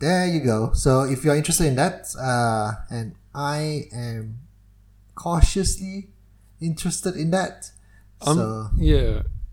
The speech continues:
Speaker 2: I'm more interested than optimistic. I don't think it'll be good, but I'm interested to see it.
Speaker 1: Yes.
Speaker 2: Um, I have one more piece of news, and it's about football. Uh,
Speaker 1: Ugh.
Speaker 2: I know, I know, but it's also about, um,
Speaker 1: Why can't you have, like, other hobbies, Colin?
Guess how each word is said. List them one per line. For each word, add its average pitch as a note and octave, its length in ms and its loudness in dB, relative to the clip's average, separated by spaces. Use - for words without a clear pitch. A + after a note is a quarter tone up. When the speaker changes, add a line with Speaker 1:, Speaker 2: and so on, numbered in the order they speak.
Speaker 2:
I'm D#3 120 0
more F#3 200 0
interested D3+ 380 -2
than C3 140 0
optimistic. A2 580 -4
I A2 60 -2
don't C3 100 -2
think C3+ 60 -8
it'll A#2 120 -6
be G2+ 120 -8
good, G2 320 -4
but - 80 -10
I'm A2+ 100 -6
interested A2 440 -8
to G#2+ 80 -12
see - 180 -10
it. F#2+ 160 -10
Speaker 1:
Yes. - 460 -18
Speaker 2:
Um, C3+ 320 -4
I G#3 180 2
have B2 140 0
one A2 100 -2
more G#2 80 -2
piece A2+ 180 -4
of A2+ 40 -4
news, C3+ 300 -4
and F3+ 140 -2
it's F3 100 -4
about G3 200 -4
football. A#2+ 360 -4
Uh, C3 460 2
Speaker 1:
Ugh. - 200 0
Speaker 2:
I C#3+ 120 4
know, A2 220 2
I C3 140 0
know, G#2 220 0
but C3 180 0
it's D3 180 2
also D#3+ 260 4
about, C3 320 -2
um, A#2+ 200 0
Speaker 1:
Why F#3+ 100 6
can't - 220 10
you G3 60 8
have, C#3+ 200 8
like, B2+ 160 4
other D3+ 180 4
hobbies, B2+ 420 2
Colin? G2+ 360 -4